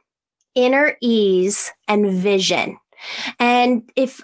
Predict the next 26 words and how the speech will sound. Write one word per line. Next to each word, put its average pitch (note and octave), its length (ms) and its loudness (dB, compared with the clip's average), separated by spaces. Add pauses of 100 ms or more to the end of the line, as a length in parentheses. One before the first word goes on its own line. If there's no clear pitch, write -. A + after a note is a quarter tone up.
if A#3+ 180 0
you B3 100 0
break C4 300 0
it B3+ 140 -4
down G#3+ 360 2
as G#3+ 200 0
an G#3 100 -2
acronym, G#3 760 0
it's F#3+ 220 -4
viv, F#3+ 680 0
right? G#3 460 -2
V B3 340 0
I A3+ 240 0
V, G#3 500 -2
validation, B3 1300 0 (420)
inner B3+ 420 0
ease, G3 760 0 (560)
and G#3+ 560 2
vision. F#3+ 580 0
And A3+ 160 0
I'm B3 120 2
gonna D#4+ 200 2
break A#3 340 -2
these G#3 260 0
three G3+ 280 0
down. F#3 540 -2